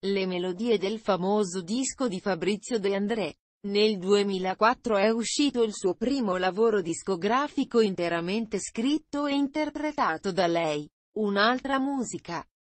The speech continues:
un disco dalle sonorità acustiche dove i testi in italiano intrecciano melodie raffinate, a metà strada tra il jazz e la canzone d'autore.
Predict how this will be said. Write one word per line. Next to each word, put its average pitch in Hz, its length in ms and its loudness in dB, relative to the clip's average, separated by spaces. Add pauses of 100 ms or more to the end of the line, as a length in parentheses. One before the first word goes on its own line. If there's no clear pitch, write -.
un 190 260 -2
disco 247 480 0
dalle 226 320 4
sonorità 294 760 0
acustiche 202 800 -6
dove 190 240 2
i 165 100 0
testi 220 340 0
in 190 80 -4
italiano 220 760 0
intrecciano 226 720 0
melodie 208 640 0
raffinate, 277 920 -2 (260)
a 214 160 0
metà 226 420 0
strada 233 520 2
tra 214 200 -2
il 190 160 -4
jazz 214 460 -2
e 190 80 -2
la 165 160 -2
canzone 247 720 0
d'autore. 226 720 0